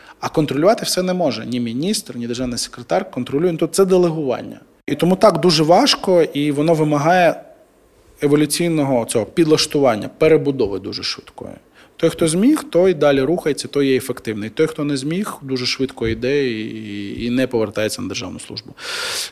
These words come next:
Переваги державної служби, я не бачу якихось ос-, особливих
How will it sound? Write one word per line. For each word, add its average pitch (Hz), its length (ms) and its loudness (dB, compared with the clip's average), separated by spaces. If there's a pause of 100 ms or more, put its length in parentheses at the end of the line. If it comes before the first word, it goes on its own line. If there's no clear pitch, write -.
Переваги 208 380 6
державної 226 440 4
служби, 294 520 0 (840)
я 185 120 2
не 262 80 4
бачу 240 260 4
якихось 151 320 -4
ос-, 143 320 -2
особливих 147 600 0